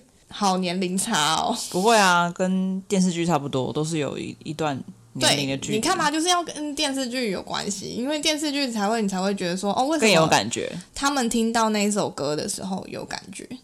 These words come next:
Speaker 1: 那在二零一四年发生了工地意外，分出了两个时空。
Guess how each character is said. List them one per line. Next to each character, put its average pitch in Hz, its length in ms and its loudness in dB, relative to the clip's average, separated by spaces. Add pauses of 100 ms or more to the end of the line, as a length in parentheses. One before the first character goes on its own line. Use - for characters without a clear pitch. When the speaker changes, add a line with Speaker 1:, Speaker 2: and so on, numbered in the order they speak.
(300)
Speaker 1:
那 311 140 2
在 311 200 2
二 302 160 2
零 220 140 2
一 220 200 0
四 240 220 -2
年 180 220 0
发 190 200 0
生 196 240 0
了 170 100 -2
工 185 240 0
地 202 160 -2
意 190 180 -2
外， 185 300 -2 (140)
分 254 240 0
出 262 220 0
了 226 80 0
两 190 140 0
个 190 120 -4
时 185 240 -4
空。 202 340 0